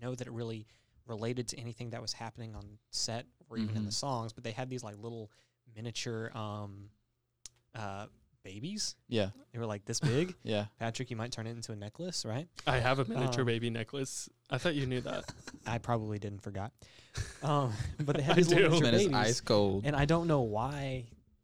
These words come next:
Speaker 1: I, I don't know why, 'cause I wasn't there. But they just started throwing those out into the audience.
Speaker 2: Yeah.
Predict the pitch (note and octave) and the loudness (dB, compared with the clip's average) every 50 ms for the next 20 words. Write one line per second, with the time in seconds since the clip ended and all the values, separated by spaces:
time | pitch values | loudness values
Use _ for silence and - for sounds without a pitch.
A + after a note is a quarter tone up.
0 | _ - D3 - - D#3 E3 F3+ F3 D#3+ D3 C3 C3+ A#2+ G#2 G#2 - - A#2 A2+ | _ -12 -10 -4 -2 0 2 2 2 2 2 0 0 0 -2 -4 -6 -6 -4 -4
1 | A2+ A2 G#2 - A2 G#2 A#2 - _ - - _ _ - D3+ C#3 C3+ C#3+ C#3 C3 | -4 -6 -8 -8 -10 -10 -12 -16 _ -20 -20 _ _ -4 -4 -2 0 -2 -2 -2
2 | C3 - - C3+ C3 B2+ B2 - - - B2 B2 B2+ C3+ C3 B2+ B2 A#2+ A#2+ A#2+ | -2 -4 -2 -2 -2 -2 -4 -6 -6 -2 0 0 2 2 2 0 0 0 -2 -4
3 | A2+ G2+ A2+ A2+ B2+ D3 C3+ - - - - - - - - A#2+ A2+ A2 G2 F2+ | -6 -6 -2 0 0 2 0 0 -4 -8 -4 -2 -2 -2 -2 -2 -4 -2 -4 -4